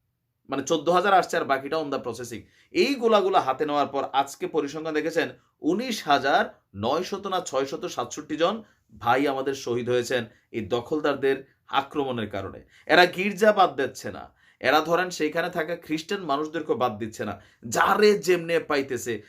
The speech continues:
মানবতার মাইকা বাপ কইরা ফেলছে। এরপরও একবারের জন্য আমেরিকাদেরকে স্যাংশন দেওয়ার কথা বলছে না। দশই ডিসেম্বর পৃথিবীর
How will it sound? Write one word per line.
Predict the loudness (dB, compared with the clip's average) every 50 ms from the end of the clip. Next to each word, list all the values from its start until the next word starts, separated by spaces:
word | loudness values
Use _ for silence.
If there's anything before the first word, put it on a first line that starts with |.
| _ _ -6
মানবতার | 0 2 2 4 4 2 0 0 2 4 6 6 6 4 2 -6
মাইকা | -6 -2 0 0 0 0 0 0 -2 -2
বাপ | -2 -2 0 2 2 2 2 0 -2
কইরা | 0 2 2 2 2
ফেলছে। | 0 -4 -6 -6 -10 -10 -6
এরপরও | -6 -4 -4 -6 -6 -6 -6 -4 -4 -4 -4 -6
একবারের | -6 -6 -8 -6 -2 -2 -2 -2 -2
জন্য | -6 -8 -10 -10 -10 -10
আমেরিকাদেরকে | -10 -8 -8 -8 -8 -6 -6 -6 -4 -4 -4 -2 2 2 2 2 0 -2 -8 _ _ _
স্যাংশন | -18 -12 0 4 4 4 4 4 0 -2 -2 0 4
দেওয়ার | 6 8 8 8 6
কথা | 4 2 -2 0 0
বলছে | 0 0 0 2 4
না। | 4 4 2 0 -4 _ _ _ -8
দশই | -4 -2 -2 -2 -2 -4 -4
ডিসেম্বর | -4 -4 -2 0 0 0 0 -2 -4 -4
পৃথিবীর | -4 -8 -8 -6 -6 -6 -6